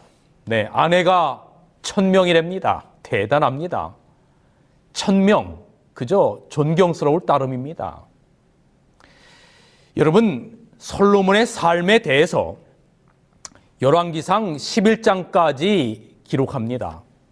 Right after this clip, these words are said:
그런데 누구나 다 끝이 좋기를 원하잖아요. 근데 솔로몬의 인생의 말년이 좋지 않았습니다. 열왕기상 십일 장은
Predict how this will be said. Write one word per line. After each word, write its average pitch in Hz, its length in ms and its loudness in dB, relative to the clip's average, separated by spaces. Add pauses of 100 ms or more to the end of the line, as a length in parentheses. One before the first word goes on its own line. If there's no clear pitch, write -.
(720)
그런데 156 720 0 (640)
누구나 170 460 2
다 185 280 0
끝이 269 360 0
좋기를 202 640 2
원하잖아요. 131 800 0 (880)
근데 147 220 0
솔로몬의 190 920 2
인생의 175 1000 2
말년이 165 960 2
좋지 156 680 0
않았습니다. 123 800 -6 (1400)
열왕기상 185 400 2
십일 185 440 0
장은 165 600 0